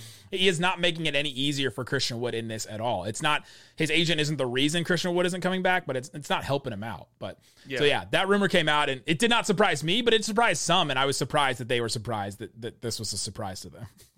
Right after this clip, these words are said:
Speaker 2: No, <laughs> lots of surprises. No, I, I just, my thing with it, I don't know how you could watch the Nuggets or really any team that makes deep postseason runs and not see the players who you want on your team outside of your superstars, obviously,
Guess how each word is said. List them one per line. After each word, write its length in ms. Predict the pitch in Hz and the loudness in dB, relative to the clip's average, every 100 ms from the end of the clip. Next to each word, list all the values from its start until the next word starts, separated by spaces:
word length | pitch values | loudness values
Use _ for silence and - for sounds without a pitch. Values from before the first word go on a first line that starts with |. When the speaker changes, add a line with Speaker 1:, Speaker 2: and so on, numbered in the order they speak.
| _ | _
Speaker 2:
No, 120 | 185 - | -12 -8
<laughs> 1080 | - - - 151 - 156 - - - - - | -4 -2 0 -2 -6 -10 -12 -20 -20 -18 -4
lots 240 | 175 208 226 | 0 0 0
of 80 | |
surprises. 680 | - 170 185 156 - 131 123 - - 196 | -4 -2 -2 0 -2 -6 -10 -16 -18 -4
No, 200 | 202 196 | 4 6
I, 200 | 180 180 208 | 4 -2 0
I 140 | 208 302 | 2 2
just, 300 | 320 226 165 | 0 -4 0
my 160 | 175 | 0
thing 240 | 220 262 233 | 0 -4 -2
with 160 | 226 | -2
it, 180 | 226 220 _ _ _ _ - | -2 -4 _ _ _ _ -2
I 100 | 208 | -2
don't 140 | 262 | -2
know 140 | 240 185 | -4 -2
how 340 | 165 160 156 | 0 0 0
you 160 | 147 143 | -4 -10
could 140 | 139 | -12
watch 600 | 127 131 131 127 - - _ _ | -6 -4 -4 -8 -14 -18 _ _
the 100 | 127 | -12
Nuggets 440 | 139 127 110 113 - | -4 -4 -4 -10 -4
or 100 | 165 | -2
really 340 | 160 285 285 165 | -2 -4 -4 -6
any 200 | 160 175 | -8 -8
team 300 | - 151 143 | -12 -12 -8
that 100 | 135 | -8
makes 220 | 131 127 | -8 -10
deep 220 | 120 131 131 | -12 -12 -10
postseason 380 | 127 135 127 | -10 -10 -10
runs 380 | 127 127 143 - - _ _ _ _ _ _ _ - | -6 -6 -6 -12 -20 _ _ _ _ _ _ _ -6
and 120 | 170 | -2
not 220 | 170 180 | -2 -2
see 420 | - 185 165 160 - _ | -4 -6 -6 -8 -12 _
the 100 | 151 | -6
players 480 | 143 202 254 269 - | -2 -2 0 -2 -4
who 400 | 151 185 175 151 | 0 2 4 2
you 140 | 139 123 | -4 -8
want 280 | 131 160 | -4 -2
on 100 | 170 | -2
your 80 | 156 | -6
team 440 | 131 - 135 113 107 | -10 -10 -10 -10 -6
outside 280 | 147 160 185 | -6 0 0
of 60 | |
your 80 | 143 | 0
superstars, 580 | - 139 127 - 107 104 | -6 -10 -10 -8 -6 -6
obviously, 520 | 101 101 101 - 104 | -8 -8 -12 -14 -18